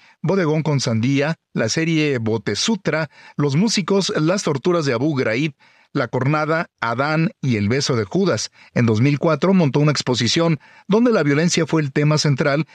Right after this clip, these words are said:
con sesenta y siete obras, entre las que destacaron cuarenta y dos dibujos y veinticinco óleos, con títulos como Carro Bomba, Tristeza,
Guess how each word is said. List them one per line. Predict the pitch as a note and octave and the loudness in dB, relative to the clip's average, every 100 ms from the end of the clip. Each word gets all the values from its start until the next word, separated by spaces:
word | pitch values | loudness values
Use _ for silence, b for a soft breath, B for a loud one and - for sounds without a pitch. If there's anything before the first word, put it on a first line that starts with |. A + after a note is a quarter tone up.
| B | B
con | - A#3+ C#4 | 0 0 0
sesenta | - - C3 C3 B2 | -2 -2 0 0 0
y | A#2 | 0
siete | F#3+ F#3 | 0 0
obras, | D3 C3+ D3+ - | 0 0 0 0
entre | C#3+ B2 A2 | 0 0 0
las | G2 | -2
que | - | 0
destacaron | G2+ - A2 D3 D#3 D3+ B B B | -2 -2 -2 0 2 0 B B B
cuarenta | C#3 C3+ C3+ | 0 2 2
y | |
dos | E3 F#3+ | 2 2
dibujos | E3+ F3 - F3 | 2 0 0 0
y | D3+ | 2
veinticinco | A#2+ A2+ A2+ D#3 D3+ - | 2 0 0 2 0 -2
óleos, | - E3 C3+ D3+ - B B | 0 2 2 0 -2 B B
con | - F#3+ | 2 2
títulos | B3 A#3+ A3 G#3 | 4 4 4 4
como | E3 B2+ A#2 | 4 4 2
Carro | E3+ D3+ | 2 2
Bomba, | B2+ D#3+ C#3+ D#3+ | 2 4 4 2
Tristeza, | - C3+ A2+ - D#3+ D3 D3 | 0 0 0 0 0 2 -2